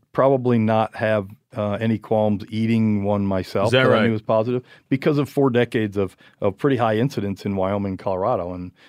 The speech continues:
Speaker 1: nobody's gotten sick. But if you got little kids around the table,
Speaker 2: Ugh,
Speaker 1: got a
Speaker 2: I know.
Speaker 1: wife, maybe a pregnant wife, it's kind of a different conversation, and it's a personal decision.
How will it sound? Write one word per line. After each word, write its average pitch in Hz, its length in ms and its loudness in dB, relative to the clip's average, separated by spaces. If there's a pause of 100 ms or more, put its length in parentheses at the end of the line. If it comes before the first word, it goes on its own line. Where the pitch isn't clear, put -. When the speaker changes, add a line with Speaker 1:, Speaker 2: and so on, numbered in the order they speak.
(120)
Speaker 1:
nobody's 107 240 -2
gotten 104 200 -2
sick. - 320 -2 (220)
But 120 80 0
if 127 100 0
you 185 60 -4
got 170 140 0
little 156 140 2
kids 175 260 0
around 135 160 4
the 127 80 0
table, 135 640 2
Speaker 2:
Ugh, - 280 -6
Speaker 1:
got 120 60 2
a - 0 -
Speaker 2:
I 113 40 4
know. 107 120 4
Speaker 1:
wife, 139 300 4
maybe 104 180 0
a 101 40 -2
pregnant 131 360 0
wife, 123 500 0
it's 165 240 -6
kind 196 200 -2
of 180 40 -10
a 180 60 -2
different 143 420 -4
conversation, 123 840 -6 (400)
and 120 100 0
it's 131 100 -2
a 123 40 -6
personal 120 420 -2
decision. 95 500 -14